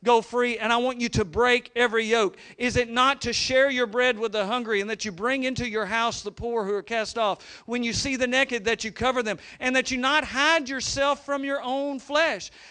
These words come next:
Then and this is what we all want to get to. "Then your light shall break forth like the morning. Your healing, your healing, your individual healing shall spring forth speedily. Your righteousness shall go before you. The glory of the Lord shall be your rear guard.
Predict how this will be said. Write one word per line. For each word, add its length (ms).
Then 800
and 140
this 140
is 100
what 160
we 100
all 140
want 120
to 60
get 180
to. 140
"Then 560
your 180
light 340
shall 200
break 260
forth 320
like 220
the 80
morning. 420
Your 300
healing, 480
your 240
healing, 460
your 120
individual 640
healing 340
shall 260
spring 400
forth 300
speedily. 580
Your 200
righteousness 640
shall 160
go 200
before 340
you. 140
The 100
glory 360
of 100
the 80
Lord 260
shall 160
be 120
your 180
rear 180
guard. 280